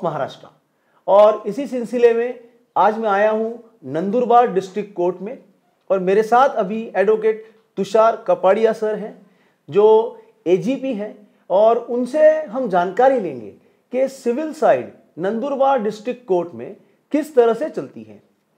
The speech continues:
तो सबसे पहले तो कपाड़िया सर, आपका बहुत बहुत धन्यवाद कि आपने हमें समय दिया एजीपी होने के बावजूद। तो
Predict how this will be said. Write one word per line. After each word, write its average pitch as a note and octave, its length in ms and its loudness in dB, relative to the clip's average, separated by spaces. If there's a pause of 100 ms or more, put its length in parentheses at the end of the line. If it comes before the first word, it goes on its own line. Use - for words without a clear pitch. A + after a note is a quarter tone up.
(120)
तो G3 80 -2
सबसे G#3 360 2
पहले C4 280 6
तो C4 180 4
कपाड़िया A3+ 500 4
सर, A#3 400 0 (280)
आपका F3 280 4
बहुत F3 220 0
बहुत E3+ 220 -2
धन्यवाद E3 420 4 (400)
कि E3+ 400 0 (120)
आपने E3 260 0
हमें E3 220 -4
समय F#3+ 340 4
दिया G3+ 440 4 (220)
एजीपी D#3 340 -2
होने E3+ 260 -4
के D#3 100 -4
बावजूद। D3+ 540 0 (720)
तो A#3+ 100 8